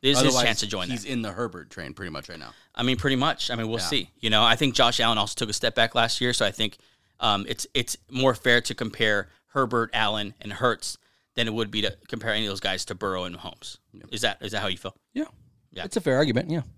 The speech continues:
Speaker 3: for sure.
Speaker 1: Let's get to the fantasy side of this. Um,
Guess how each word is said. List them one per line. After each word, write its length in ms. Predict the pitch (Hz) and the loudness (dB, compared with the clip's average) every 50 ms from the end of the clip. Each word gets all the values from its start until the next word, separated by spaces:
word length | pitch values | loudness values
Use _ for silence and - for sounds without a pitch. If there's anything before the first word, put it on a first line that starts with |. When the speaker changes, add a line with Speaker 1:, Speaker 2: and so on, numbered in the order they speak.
| _ | _
Speaker 3:
for 80 | _ 135 | _ -8
sure. 200 | - - 151 - - _ - - - - - - | -4 -4 -4 -4 -6 _ -20 -20 -20 -20 -18 -12
Speaker 1:
Let's 100 | - 113 | -10 -2
get 120 | - 147 - | -2 0 0
to 80 | 131 | 0
the 100 | 110 104 | -4 -4
fantasy 400 | - - 120 117 120 - - 110 | 2 4 4 4 4 2 -2 -4
side 240 | 98 - 107 98 98 | -2 0 0 0 0
of 60 | 90 | -2
this. 260 | 95 101 - - - - _ _ _ _ _ _ _ _ _ - | -4 -6 -6 -6 -8 -12 _ _ _ _ _ _ _ _ _ 2
Um, 520 | 110 104 104 98 95 92 92 92 90 | 4 6 6 6 4 2 -2 -6 -10